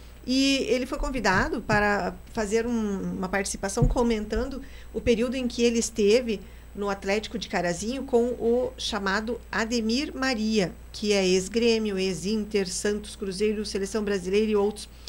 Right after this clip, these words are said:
E houve uma participação, uma, uma homenagem a, ao jogador Ademir Maria nesse programa, e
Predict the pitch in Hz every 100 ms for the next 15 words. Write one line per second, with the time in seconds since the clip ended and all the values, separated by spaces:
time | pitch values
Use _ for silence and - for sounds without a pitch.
0 | - - - 254 277 294 294 277 277 -
1 | 247 247 240 226 202 185 202 185 180 180
2 | - 202 214 202 202 233 214 - 175 170
3 | - 190 190 185 196 196 180 185 - 185
4 | 196 185 180 202 190 220 240 185 - 202
5 | 202 202 262 - - - 294 349